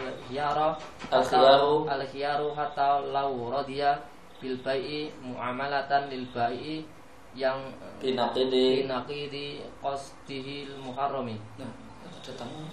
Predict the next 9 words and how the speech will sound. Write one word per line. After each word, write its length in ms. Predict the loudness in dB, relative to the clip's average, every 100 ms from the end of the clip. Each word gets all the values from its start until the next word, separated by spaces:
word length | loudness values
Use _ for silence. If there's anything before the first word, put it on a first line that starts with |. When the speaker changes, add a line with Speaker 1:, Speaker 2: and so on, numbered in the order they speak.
| -14 -14 -14 -16 -18 -16 -16 -18 -18 -16 -16 -16 -18 -18 -16 -18 -18 -18 -18 -18 -18 -18 -18 -18 -18 -16 -14 -14 -16 -18 -18 -18 -18 -18 -20 -20 -20 -20 -20 -18 -18 -16 -16 -14 -2
Speaker 2:
Nah, 160 | 0 0 -2 -12 -4 2
tentang 280 | 12 12 12
tadlis, 640 | 12 12 12 12 12 8
tadlis 360 | 6 8 6 6
adalah 640 | 6 10 12 12 10 4 0
menampakkan, 640 | 4 4 8 8 8 8
tadlis 360 | 8 8 4 6
dalam 360 | 8 8 6
perdagangan, 840 | 4 2 4 4 6 8 8 6